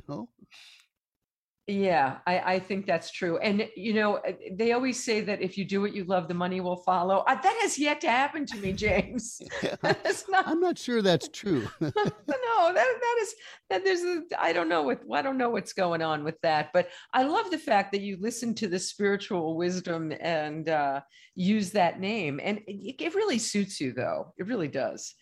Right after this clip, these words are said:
Speaker 1: Yeah, well, I'm, I'm kinda used to it after fifty years, you know?
Speaker 2: <laughs> So tell me, t-, how did the documentary come to be? How did, now Katz was my maiden name, by the way, when I was born.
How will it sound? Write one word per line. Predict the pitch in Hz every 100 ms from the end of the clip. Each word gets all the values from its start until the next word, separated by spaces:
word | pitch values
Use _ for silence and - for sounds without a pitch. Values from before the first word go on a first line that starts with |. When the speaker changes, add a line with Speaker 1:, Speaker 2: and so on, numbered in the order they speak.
| -
Speaker 1:
Yeah, | 117 117 143 143
well, | 143 139
I'm, | 131
I'm | 170 143
kinda | 170 147
used | 160 170
to | 120
it |
after | 120 117 101
fifty | 131 107 110
years, | 139 120 104
you | 107
know? | 104 120 120 _ -
Speaker 2:
<laughs> | - - - - _ - -
So | - 381 - -
tell | - 403 370 403
me, | 277 -
t-, | 208 311
how | 269 311
did | 415
the | 269
documentary | 262 262 254 226 226 240
come | - 226 202
to | 185
be? | 233 208 123 - -
How | - 254
did, | 330 - - -
now | 226 233
Katz | 226 - 302 -
was | 208 202
my | 180 180 175 -
maiden | 190 240
name, | 151 127
by | 127
the | 120
way, | 117 123
when | 123 151 147
I | 143
was | 135
born. | - 156 135 113